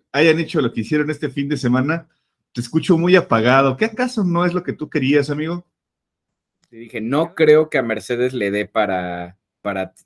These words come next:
Speaker 2: para podio. Y ve, güey, metió a los dos autos en podio.
Speaker 1: Ferrari siendo Ferrari, volviéndola a regar durísimo con el tema de la estrategia para, para su posible campeón del mundo, que Max Verstappen es hoy el piloto que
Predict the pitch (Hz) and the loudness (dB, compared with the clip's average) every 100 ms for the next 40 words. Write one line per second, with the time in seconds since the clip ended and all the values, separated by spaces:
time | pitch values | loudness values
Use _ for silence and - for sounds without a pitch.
0 | _ 104 101 95 - 135 139 147 180 - | _ -8 -4 -6 -2 2 6 6 4 -2
1 | - 107 123 139 123 104 98 104 127 127 | -12 -4 0 2 2 0 -2 -2 2 4
2 | 135 123 127 135 120 127 117 104 98 117 | 2 0 -2 0 -2 -2 -4 -4 0 0
3 | 104 92 123 123 151 165 - 143 135 135 | 0 -2 -4 -2 0 0 0 0 2 0
4 | 113 113 127 139 156 _ _ _ 101 101 | 0 2 4 2 -2 _ _ _ -6 -2
5 | 107 123 127 107 98 98 110 113 110 117 | 0 2 2 0 0 0 -2 0 0 0
6 | 120 117 120 120 101 90 104 107 92 85 | 0 0 0 -2 -4 -4 -4 -2 -4 -6
7 | - 90 95 87 101 - 90 78 - _ | -10 -10 -8 -6 -6 -6 -8 -8 -12 _
8 | _ _ _ _ _ _ 107 107 104 117 | _ _ _ _ _ _ -2 0 0 -4
9 | - 127 - 151 151 131 117 131 131 127 | -2 0 4 4 4 4 0 2 2 4
10 | 120 127 123 123 101 - _ _ _ - | 4 4 2 -4 -10 -14 _ _ _ -2
11 | 127 139 139 143 147 139 143 135 127 - | 0 2 4 4 2 0 0 0 -4 -6
12 | - 120 127 147 113 104 107 107 104 131 | -2 4 4 4 -2 -2 0 0 -2 -4
13 | 123 101 90 85 80 | -6 -6 -6 -6 -10